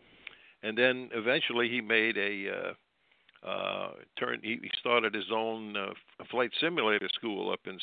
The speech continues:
Seattle for the seven twenty-seven, him and another one of the pilots. And then he was, uh, he went from there on to, uh, of course, he was working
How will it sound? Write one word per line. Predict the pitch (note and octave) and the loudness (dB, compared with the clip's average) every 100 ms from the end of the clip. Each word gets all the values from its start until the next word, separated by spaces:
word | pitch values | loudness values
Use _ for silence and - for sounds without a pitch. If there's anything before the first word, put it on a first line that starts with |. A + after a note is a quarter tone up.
| - | -4
Seattle | G2+ F#2+ F#2 F#2+ - | 0 0 0 -2 -8
for | G#2+ | -10
the | - A#2+ | -6 -6
seven | A2 G#2+ | -6 -8
twenty-seven, | A2 G2+ F#2+ G#2 F#2 F2+ A#2 _ _ - - - | -8 -8 -6 -6 -6 -8 -16 _ _ -20 -14 -6
him | G#2+ | -2
and | G#2+ | -2
another | G#2 G2+ A2+ G#2+ | 0 0 0 0
one | G2 G2 F2+ | -4 -8 -10
of | F#2 | -12
the | |
pilots. | F#2+ - G#2+ G2 G#2 - - - _ _ - - - - | -4 2 2 2 -2 -8 -18 -20 _ _ -20 -20 -20 -6
And | A#2+ A#2+ | -4 2
then | C3 C3 | 2 2
he | B2+ C#3 | 2 2
was, | B2+ A2 C3 | 2 0 2
uh, | A#2+ A#2 | 4 4
he | A#2+ | 0
went | B2+ C3+ - | 0 -2 -2
from | A#2+ | -4
there | A#2+ D3 C#3 A#2+ | 2 6 6 4
on | A#2+ B2+ - | 2 -2 -4
to, | A#2+ A#2 G#2+ G#2 _ A2 | -2 -2 -4 -10 _ -4
uh, | G#2+ G#2 G2+ G2+ | -2 -2 -4 -8
of | - - | -12 -4
course, | A#2+ - | -2 -2
he | A#2 | -4
was | A2 A2 | -4 -4
working | A2+ B2+ - A2+ | -2 -2 -2 -8